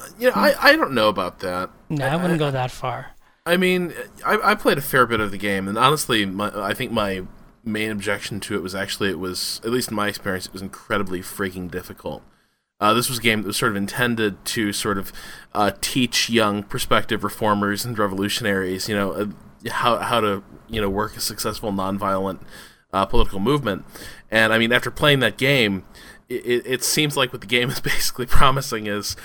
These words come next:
Speaker 1: "Yeah, go ahead and pro-, protest that regime, kid. You'll be, <laughs> you'll be in front of the firing squad before dawn." Like, I mean, that's, that was kind of my experience with the game. That's what sort of pushed me away from it.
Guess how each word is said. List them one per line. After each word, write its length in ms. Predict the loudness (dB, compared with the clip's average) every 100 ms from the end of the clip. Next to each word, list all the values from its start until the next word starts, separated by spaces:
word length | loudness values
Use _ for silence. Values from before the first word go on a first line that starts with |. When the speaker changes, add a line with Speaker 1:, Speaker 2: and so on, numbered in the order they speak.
| -12 2
Speaker 1:
"Yeah, 220 | 4 4
go 140 | 2
ahead 180 | 2 0
and 80 | -2
pro-, 220 | -10 -12
protest 520 | -6 -2 -2 -2 -6
that 160 | -6 -6
regime, 300 | -8 -10 -12
kid. 360 | -6 -6 -6 -10 -20 -6
You'll 100 | -4
be, 160 | -2 -4
<laughs> 80 | 0
you'll 120 | 2
be 120 | 2
in 60 | 0
front 200 | 0 -2
of 40 |
the 80 | -2
firing 380 | 0 2 2 -2
squad 240 | -4 -6
before 220 | -6 -8 -8
dawn." 420 | -6 -6 -8 -14 -18 -20 -10 2
Like, 180 | 4
I 80 | 4
mean, 120 | 2
that's, 340 | 0 0 -4 -6
that 340 | -4 0 0
was 120 | 0
kind 160 | -4 -4
of 60 | -2
my 100 | -6
experience 360 | -6 -6 -6
with 100 | -10
the 40 | -8
game. 180 | -6 -4
That's 200 | -6 -8
what 100 | -8
sort 180 | -8
of 60 | -8
pushed 220 | -6 -4
me 100 | -4
away 240 | -4 -4 -4
from 260 | -4 -6
it. 120 | -8